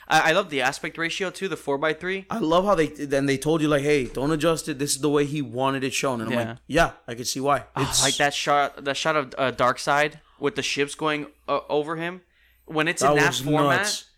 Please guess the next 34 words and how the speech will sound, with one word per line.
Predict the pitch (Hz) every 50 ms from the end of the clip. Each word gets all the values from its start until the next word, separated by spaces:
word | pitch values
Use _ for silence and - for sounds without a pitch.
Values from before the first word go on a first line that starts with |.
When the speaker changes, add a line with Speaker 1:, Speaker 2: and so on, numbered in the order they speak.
| _ -
Speaker 2:
That | - 160 160
Speaker 1:
it's | 156 143
Speaker 2:
was | 139 143
Speaker 1:
beautiful. | 185 220 226 180 135 135 123
Speaker 2:
nuts. | 123 110 95 - - - - _ _ _ _ _ _ _ _ _ -
Speaker 1:
It's | - 165 160 -
like, | 202 190
it's | 196 - - - 185 -
like | 220 196 -
paintings, | - - 165 180 180 139 110 107 107 - - - - -
you | - - 127
Speaker 2:
Yeah, | 143 139
Speaker 1:
know, | 120 143
the | 135
Speaker 2:
no, | 123 147 156 143
Speaker 1:
whole | 127 117
time. | 151 143 131
Speaker 2:
it's, | 113 - -
it's | 117 135 147 127 -
so | - - - - 156 147 147
Speaker 1:
I |
love | 131 135 143 147
Speaker 2:
pretty. | 139 120
Speaker 1:
that. | 117 127 - -
Speaker 2:
Like, | - 131 139 127 120 123
that's | 160 175 185 185
what | 196 196
I | 185
s-, | 175 - - 127 135
that's | 143 156 175 175 180
what | 196 185
I | 170
mean. | 175 180 185 180 165 151 - - - - - - _ -
Like, | 147 147 147 -